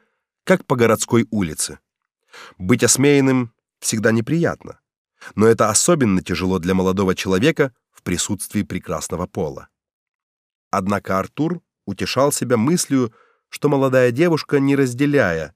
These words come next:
этих шуток, казалось, взглядами и словами упрекала своих спутников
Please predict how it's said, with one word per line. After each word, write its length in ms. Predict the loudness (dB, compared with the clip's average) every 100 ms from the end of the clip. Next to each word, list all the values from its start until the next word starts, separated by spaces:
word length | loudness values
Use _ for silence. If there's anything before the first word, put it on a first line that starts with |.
| _
этих 300 | -10 -10 -12
шуток, 500 | -6 -6 -6 -12 -14 _ _ _ _
казалось, 560 | -6 0 2 2 -2 -12 _ _ _ _ _ _
взглядами 680 | -10 -6 0 2 2 0 0
и 140 | -2
словами 540 | -6 -2 0 0 -2 -4
упрекала 640 | -8 -6 -6 -2 -2 -2
своих 340 | -6 -8 -8
спутников 680 | -8 -6 -6 -4 -8 -10 -12